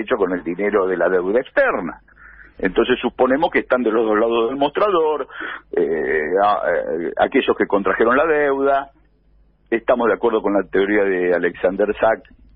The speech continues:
de, de la deuda odiosa, y bueno, pero, eh, tenemos posiciones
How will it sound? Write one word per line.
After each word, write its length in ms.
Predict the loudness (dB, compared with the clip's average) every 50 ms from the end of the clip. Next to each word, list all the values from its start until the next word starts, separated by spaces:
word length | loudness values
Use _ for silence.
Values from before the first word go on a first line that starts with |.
| -20 -20
de, 800 | -14 -2 0 2 2 2 2 2 0 0 0 -2 -4 -6 -8 -10 -4
de 120 | -2 0 2
la 80 | 2
deuda 380 | 2 2 2 2 2 0 0 -2
odiosa, 720 | -2 -2 -2 0 0 2 0 0 -2 -2 -2 0 0 0 0
y 60 | -2
bueno, 260 | -2 0 0 0 0 0
pero, 640 | 0 0 0 0 0 -2 -2 -4 -4 -4 -4 -6 -8
eh, 60 | -4 -2
tenemos 280 | -2 0 2 0 0 0
posiciones 680 | -2 -2 -2 -4 -2 2 2 2 2 2 0 -2 -4